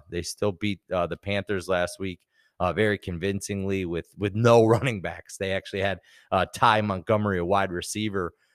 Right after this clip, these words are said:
uh, at running back, um, f-, last weekend. So I think this is a, a, an easy cover for the Saints.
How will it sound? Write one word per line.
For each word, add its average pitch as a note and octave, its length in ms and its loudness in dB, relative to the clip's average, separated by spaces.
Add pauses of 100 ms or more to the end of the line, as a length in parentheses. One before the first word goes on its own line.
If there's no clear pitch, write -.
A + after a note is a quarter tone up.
(100)
uh, F#2 240 0
at G#2+ 240 0
running G2 300 -2
back, F2+ 300 -2 (280)
um, E2 500 -8 (380)
f-, - 100 -20 (100)
last F2 360 -4
weekend. F2 420 -8
So F#2+ 180 0 (320)
I C3+ 160 4
think C3 260 -2
this C3 200 4
is F2+ 120 -4
a, E2+ 100 -2 (160)
a, F2+ 140 -8 (100)
an F#2 240 -8
easy A#2+ 420 -2
cover A#2 440 4
for - 160 -2
the G#2 120 0
Saints. G#2+ 460 -4